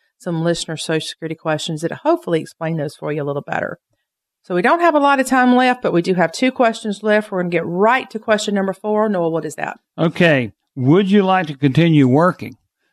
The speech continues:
Speaker 2: You know, after you receive your benefits, you can continue working.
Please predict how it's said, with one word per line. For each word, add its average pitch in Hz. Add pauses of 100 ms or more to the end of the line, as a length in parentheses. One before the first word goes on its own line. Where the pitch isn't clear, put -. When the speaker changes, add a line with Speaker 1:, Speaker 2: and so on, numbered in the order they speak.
(200)
Speaker 2:
You 135
know, 135
after 151
you 170
receive 156
your 139
benefits, 135
you 156
can 214
continue 151
working. 175